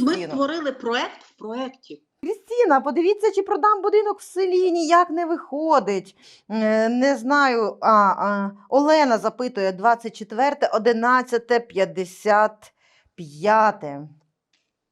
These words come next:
Speaker 2: Якщо в тому будинку померла бабуля, ну, я-,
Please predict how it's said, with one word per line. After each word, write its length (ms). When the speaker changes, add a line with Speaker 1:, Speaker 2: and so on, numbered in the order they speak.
Speaker 2:
Якщо 540
в 140
тому 240
будинку 460
померла 460
бабуля, 600
ну, 200
я-, 100